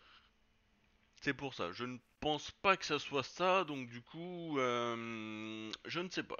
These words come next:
Franchement, je ne sais pas du tout si ça marche comme ça, ou si ça marche pas comme ça, je ne sais pas du tout.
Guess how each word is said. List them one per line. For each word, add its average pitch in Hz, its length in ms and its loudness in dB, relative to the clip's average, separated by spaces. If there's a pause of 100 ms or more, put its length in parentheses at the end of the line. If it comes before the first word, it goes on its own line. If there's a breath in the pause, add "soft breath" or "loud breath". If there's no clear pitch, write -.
(100)
Franchement, 202 360 -4
je 185 120 -6
ne 127 100 -8
sais 131 140 -6
pas 160 360 6
du 143 180 -6
tout 147 220 -10
si 123 220 -8
ça 107 220 0
marche 120 440 -2
comme 131 180 -12
ça, 131 420 4
ou 139 60 0
si - 220 -12
ça 85 160 -6
marche 80 280 -8
pas 139 320 2
comme 127 200 -10
ça, 117 360 -2
je 98 120 -12
ne 82 220 -12
sais - 220 -10
pas 123 440 2
du 131 160 -8
tout. 135 420 -6